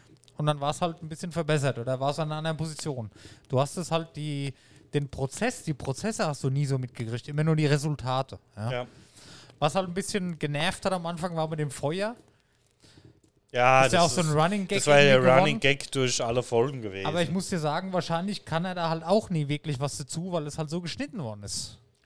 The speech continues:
Speaker 2: Ja.
Speaker 1: Muss man sagen, ne? Ist, ist wahrscheinlich auch so.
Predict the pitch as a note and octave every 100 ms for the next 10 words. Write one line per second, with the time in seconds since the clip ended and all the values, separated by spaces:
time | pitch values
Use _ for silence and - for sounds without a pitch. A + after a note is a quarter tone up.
0 | - G#2+ A#2 A2 C#3+ - C#3 C3 A#2+ A2
1 | A2+ B2+ E3 F3+ - D#3+ - C4 - B2
2 | B2 A#2 - A2+ G#2